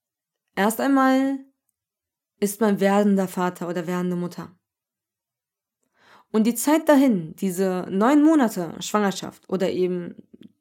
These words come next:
zwölf Monate Projektzeit oder, oder, oder drei Jahre Ausbildung, was auch immer, das ist das, wo wir wirklich zu dem werden, was wir dann ja auch sein wollen.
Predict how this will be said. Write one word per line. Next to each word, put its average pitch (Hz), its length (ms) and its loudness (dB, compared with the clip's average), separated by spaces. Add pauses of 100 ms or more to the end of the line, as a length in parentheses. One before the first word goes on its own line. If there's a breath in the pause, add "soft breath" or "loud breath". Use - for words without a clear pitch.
(160)
zwölf 208 240 -2
Monate 190 440 -2
Projektzeit 185 760 -4
oder, 175 300 -6
oder, 170 200 -10
oder 185 300 2
drei 175 220 -2
Jahre 180 300 0
Ausbildung, 175 520 -2
was 214 200 -6
auch 202 100 -8
immer, 196 360 -2 (1800 soft breath)
das 277 260 -2
ist 311 220 -2
das, 220 360 2
wo 196 220 -2
wir 208 220 2
wirklich 294 340 0
zu 220 120 -2
dem 214 240 2
werden, 185 440 0
was 185 240 -6
wir 190 100 0
dann 185 260 -2
ja 185 140 -2
auch 170 160 -6
sein 175 320 -4
wollen. 175 300 0